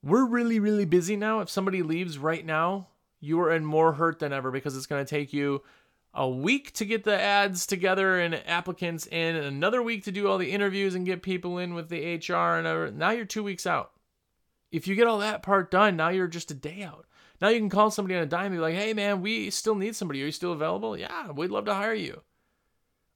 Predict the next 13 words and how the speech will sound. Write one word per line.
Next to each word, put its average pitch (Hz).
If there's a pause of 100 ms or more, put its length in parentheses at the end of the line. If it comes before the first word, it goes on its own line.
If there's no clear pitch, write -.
(140)
Always 175
hire. 156
Always 185
be 214
hiring. 185 (1160)
You 151
should 196
always 208
be 196
doing 185
the 165
interview 160
side. 58